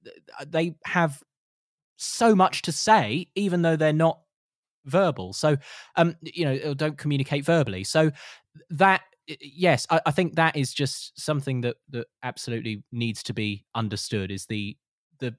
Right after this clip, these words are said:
sheer amount of, you know, as I say, the, the, the positive aspects of autism are hugely beneficial, particularly to employers looking for someone who is, you know, really, um,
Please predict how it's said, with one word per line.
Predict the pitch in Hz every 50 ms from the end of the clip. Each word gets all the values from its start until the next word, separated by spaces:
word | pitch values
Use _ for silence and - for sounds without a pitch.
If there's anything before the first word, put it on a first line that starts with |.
| _ _ _
sheer | - - - - - 226 185 147 127
amount | 120 120 131 127 120 117 110 -
of, | 120 107 104 - - _ _
you | - 131 110
know, | 107 107
as | 123 151 151 151 143
I | 185 170 120
say, | 101 - _ _
the, | 151 139 139 - - 160 151 - -
the, | 175 170 160 - -
the | 156
positive | 139 - - 208 233 196 180 139 - 160 151
aspects | 165 170 - - - 123 113 - - -
of | 123 123
autism | 131 147 143 143 113 101 98 90 95 107
are | 117 120 120 123 120 - - - - - - _
hugely | - - - - 202 233 254 254 214 147 135 135
beneficial, | 113 123 123 120 - - 143 - - 104
particularly | - - - - - - 262 170 135
to | - - 147 120 120 _ _ _ _ _ _ _ _ _ _ _ 147
employers | 131 117 - - 139 165 214 214 127 98 92 -
looking | 135 139 139 147 139
for | 139 127
someone | - 139 127 120 120 113
who | 120 120
is, | 120 113 104 - - _ _
you | 147 131
know, | 110 104 107 - - _ _ _ _ _ _ _ _ - 82 - - - _ - - _ _ 87 _ _ _ _ 165
really, | 143 139 151 185 220 220 190 147 127 117 120 - _ - - - - _ _ _ -
um, | 127 131 131 131 131 135